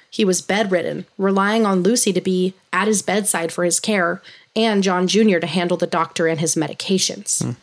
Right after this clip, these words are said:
Speaker 1: On December nineteenth, eighteen twenty, when John didn't wake up and couldn't be stirred when they attempted to wake him up, John Junior went to go get his dad's medicines. But when he opened the cupboard,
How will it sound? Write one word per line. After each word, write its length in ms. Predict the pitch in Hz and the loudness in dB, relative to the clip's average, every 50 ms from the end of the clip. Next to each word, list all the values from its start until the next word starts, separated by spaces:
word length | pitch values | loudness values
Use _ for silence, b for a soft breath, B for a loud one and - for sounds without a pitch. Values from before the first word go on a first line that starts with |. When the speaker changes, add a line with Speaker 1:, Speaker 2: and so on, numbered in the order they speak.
| b b b b b b _ _ _ - - | b b b b b b _ _ _ -6 -2
Speaker 1:
On 120 | 196 190 | 0 2
December 380 | 190 196 - - 214 226 240 254 | 2 2 2 0 2 2 2 2
nineteenth, 540 | 240 214 226 214 208 - 226 208 202 202 - - - | 2 2 0 0 0 0 2 2 2 2 0 0 -2
eighteen 340 | 196 196 - - 208 180 190 | -2 -2 0 0 0 0 0
twenty, 500 | - - - 294 240 180 185 190 196 190 B B B B B _ | -2 -4 -6 -2 0 2 2 2 0 -2 B B B B B _
when 200 | - 208 202 202 | -2 2 2 4
John 300 | 196 202 202 202 226 240 | 4 4 2 2 2 2
didn't 260 | 226 220 208 196 - 190 | 2 2 2 2 0 0
wake 240 | 190 180 185 - | 0 0 0 0
up 320 | 202 180 175 175 170 - - _ _ - | 0 0 0 0 -2 -4 -12 _ _ -2
and 160 | 196 190 185 190 | 0 0 0 2
couldn't 260 | - 240 233 - - | 2 0 0 0 0
be 100 | 190 175 | -2 -2
stirred 480 | 180 - - - 240 226 202 175 175 180 | -2 -2 -2 0 0 2 2 2 2 2
when 140 | 180 190 180 | 2 0 2
they 80 | 170 165 | 0 0
attempted 460 | 165 - - 254 294 269 226 180 - | -2 -2 -2 -2 0 0 0 -2 -2
to 80 | 190 | 0
wake 220 | 175 180 160 151 - | 0 0 0 0 0
him 100 | 170 160 | 0 0
up, 240 | 156 156 151 143 - B B B B B B B B | 0 -2 -2 -6 -8 B B B B B B B B
John 260 | - 196 202 226 240 | -2 0 2 2 2
Junior 280 | 226 240 233 226 214 202 | 4 4 4 4 4 4
went 200 | 196 190 - - | 2 0 0 -2
to 60 | - | -2
go 140 | 190 196 190 | 0 2 2
get 160 | 180 190 190 | 2 2 2
his 140 | 180 175 165 | 0 0 0
dad's 320 | - 185 165 165 165 - 190 | 0 0 -2 0 0 0 0
medicines. 640 | 185 214 233 226 - - - - 190 196 - - - b b b b b b b b | 2 2 2 2 0 0 -4 -4 -6 -4 -4 -4 -6 b b b b b b b b
But 80 | 226 208 | 0 0
when 120 | 208 202 | 2 4
he 100 | 202 196 - | 2 4 4
opened 300 | 220 254 254 262 226 190 | 2 2 4 4 2 2
the 60 | 170 | 2
cupboard, 500 | - - - 240 233 208 180 175 175 190 | 0 -2 -2 0 0 2 0 0 0 -4